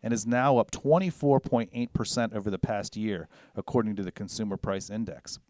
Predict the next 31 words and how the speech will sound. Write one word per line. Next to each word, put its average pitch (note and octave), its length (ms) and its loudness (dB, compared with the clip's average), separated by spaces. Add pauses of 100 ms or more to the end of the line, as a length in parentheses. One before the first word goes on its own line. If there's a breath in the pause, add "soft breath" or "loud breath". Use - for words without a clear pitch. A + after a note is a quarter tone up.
(1080 loud breath)
For C#3+ 220 6
Americans B2 520 2 (100)
earning B2+ 340 2
the G#2 100 -2
median A2+ 600 -2 (260 soft breath)
annual A#2 300 2
income A2 360 -4
of F2+ 120 -6
about F#2+ 260 -2
seventy A2 400 -2
thousand G2+ 420 -2
dollars, G2+ 480 0 (380 soft breath)
inflation B2 680 -2
has G2+ 200 -4
forced E3+ 440 -4
them G#2+ 140 -2
to G2 80 -4
spend G#2 240 -4
an F#2+ 100 -4
extra G2 260 -6
hundred C3+ 240 -2
and A#2 120 -10
seventy-five A2 500 0
dollars F#2 300 2
a F#2+ 60 -8
month F2+ 280 -6
on F2+ 120 -6
food, F2 440 -6 (340 soft breath)
gas, F2+ 340 -6
and F2+ 120 -8
housing. G2+ 460 -4